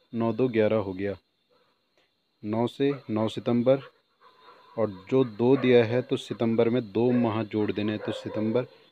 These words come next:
में दो माह जोड़े तो क्या हुआ? अक्टूबर, नवंबर।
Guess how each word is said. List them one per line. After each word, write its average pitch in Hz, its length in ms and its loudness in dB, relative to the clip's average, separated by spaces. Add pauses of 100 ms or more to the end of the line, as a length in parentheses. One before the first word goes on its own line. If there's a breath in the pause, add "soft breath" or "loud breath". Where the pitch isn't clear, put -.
(160)
में 120 180 -2
दो 117 180 2
माह 117 180 4
जोड़े 113 260 0
तो 127 120 -4
क्या 120 140 2
हुआ? 127 220 2 (120)
अक्टूबर, 117 460 0
नवंबर। 107 500 -2